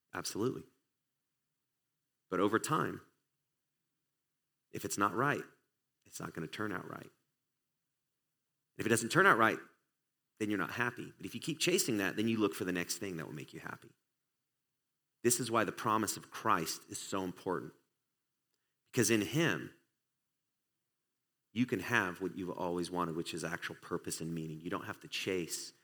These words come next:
an appetite to fill you. Are we a culture that's driven by our appetites? Absolutely. From a young age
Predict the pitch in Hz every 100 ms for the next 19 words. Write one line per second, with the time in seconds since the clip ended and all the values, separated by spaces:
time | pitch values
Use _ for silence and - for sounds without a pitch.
0 | _ - - - 95 - - 73 - -
1 | _ _ - - - 90 82 - - _
2 | _ _ _ _ _ _ _ _ _ _
3 | _ _ _ _ _ _ _ _ _ _
4 | _ _ _ _ _ _ _ _ _ 127
5 | 143 139 - 131 135 151 143 104 - 110
6 | 107 107 104 95 95 - - 131 - -
7 | - _ _ _ _ _ _ _ _ _
8 | _ _ - 190 - 123 113 143 - -
9 | - - _ _ _ _ _ - 127 120
10 | 147 160 165 120 80 -